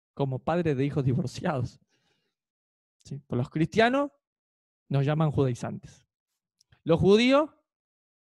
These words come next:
nos llaman gentiles. <laughs> Y estamos ahí amando lo que ama el pueblo cristiano, que es a Jesús,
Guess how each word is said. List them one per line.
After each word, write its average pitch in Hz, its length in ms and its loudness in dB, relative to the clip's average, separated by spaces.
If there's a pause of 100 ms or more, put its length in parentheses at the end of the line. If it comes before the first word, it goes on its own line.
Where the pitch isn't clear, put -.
(200)
nos 165 180 2
llaman 175 240 0
gentiles. 160 720 -2 (720)
<laughs> - 500 2 (720)
Y 156 60 -2
estamos 202 380 -2
ahí 240 280 -2 (1200)
amando 196 680 0
lo 196 140 0
que 170 100 -2
ama 175 180 0
el 175 60 0
pueblo 170 240 2
cristiano, 156 440 -6
que 147 80 -6
es - 100 -10
a 156 40 -6
Jesús, - 560 -8